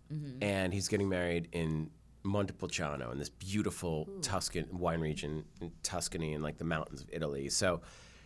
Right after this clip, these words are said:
Speaker 2: he invited me to come to his wedding, and I thought, "This is a great kind of excuse." I just was, like, finishing House of the Clock and its walls, and I thought, "What a nice little treat at the end of it. I'll go and take this Italy vacation.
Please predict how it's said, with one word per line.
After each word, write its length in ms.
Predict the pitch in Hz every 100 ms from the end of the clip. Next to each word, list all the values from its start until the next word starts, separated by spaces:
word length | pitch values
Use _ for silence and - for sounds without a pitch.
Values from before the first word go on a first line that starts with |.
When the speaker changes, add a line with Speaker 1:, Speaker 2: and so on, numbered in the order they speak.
| -
Speaker 2:
he 100 | -
invited 300 | 160 202 220
me 140 | 135 120
to 120 | -
come 200 | 113 110
to 100 | 110
his 140 | 98
wedding, 460 | 87 78 76 76 80 - -
and 500 | 92 90 87 87 87
I 60 | 110
thought, 240 | - 107
"This 120 | - -
is 60 |
a 40 | 110
great 460 | - 98 92 -
kind 200 | - 87
of 60 | 90
excuse." 340 | 85 - 87
I 40 | 85
just 300 | 82 113 - - -
was, 180 | 101 -
like, 120 | 95
finishing 360 | - 95 92 90
House 280 | 92 87
of 60 | 87
the 60 | -
Clock 220 | 82 82
and 60 |
its 120 | 80 80
walls, 340 | 80 78 78
and 100 | 78
I 20 |
thought, 280 | 78 82 - - - - -
"What 140 | 120 135
a 40 |
nice 400 | 101 101 98 -
little 380 | 92 90 82 - - - - - - -
treat 420 | - - 110 82 -
at 120 | 82
the 140 | 92
end 160 | 85 85
of 100 | 80
it. 160 | 80 78
I'll 80 | 82
go 180 | 80 87
and 100 | 85
take 180 | 90 85
this 160 | 80
Italy 240 | - 85 82
vacation. 720 | 76 76 80 78 78 73 76